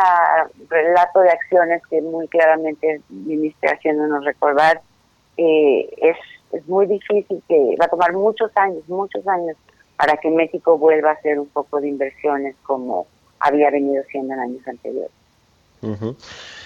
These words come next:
Speaker 2: Bueno, pues ahí está el tema. Te agradezco mucho, María Fernanda Garza Merodio, presidenta de la International Chamber of Commerce en México, que nos hayas tomado la llamada aquí en Bitácora de Negocios.
Speaker 1: Encantada, Mario, que tengas muy buen día.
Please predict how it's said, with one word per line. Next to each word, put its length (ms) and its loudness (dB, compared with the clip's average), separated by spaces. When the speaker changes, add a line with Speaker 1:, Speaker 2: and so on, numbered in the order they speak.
Speaker 2:
Bueno, 380 0
pues 180 -2
ahí 140 4
está 180 -2
el 100 -2
tema. 280 -2
Te 60 0
agradezco 420 -2
mucho, 260 -4
María 220 -4
Fernanda 400 -4
Garza 420 -4
Merodio, 460 -6
presidenta 480 -10
de 80 -6
la 100 -10
International 600 -8
Chamber 300 -6
of 200 -10
Commerce 680 -4
en 80 -4
México, 420 -2
que 120 -6
nos 140 -6
hayas 180 -2
tomado 460 -2
la 120 -2
llamada 360 -2
aquí 160 -6
en 40 -4
Bitácora 400 -2
de 80 -4
Negocios. 540 -8
Speaker 1:
Encantada, 560 2
Mario, 280 2
que 80 0
tengas 300 -4
muy 120 -8
buen 240 -8
día. 120 -12